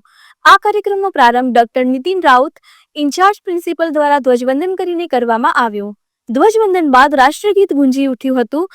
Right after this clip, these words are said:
જેણે સમગ્ર વાતાવરણને દેશભક્તિમય બનાવી દીધું હતું. મુખ્ય અતિથિશ્રીએ પોતાના પ્રાસંગિક પ્રવચનમાં સ્વાતંત્ર્ય સેનાનીઓના બલિદાનને યાદ કર્યા હતા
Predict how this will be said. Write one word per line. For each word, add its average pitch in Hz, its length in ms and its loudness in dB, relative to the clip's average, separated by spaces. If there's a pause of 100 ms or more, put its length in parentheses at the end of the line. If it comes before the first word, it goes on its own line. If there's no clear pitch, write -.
(140)
જેણે 269 240 0
સમગ્ર 381 440 2
વાતાવરણને 330 600 2
દેશભક્તિમય 262 680 -4
બનાવી 233 400 0
દીધું 254 320 -2
હતું. 208 320 -6 (340)
મુખ્ય 370 380 4
અતિથિશ્રીએ 359 640 -2
પોતાના 302 400 0
પ્રાસંગિક 277 520 0
પ્રવચનમાં 254 720 0
સ્વાતંત્ર્ય 381 520 2
સેનાનીઓના 254 600 -2
બલિદાનને 240 600 0
યાદ 247 260 2
કર્યા 233 300 0
હતા 220 320 -6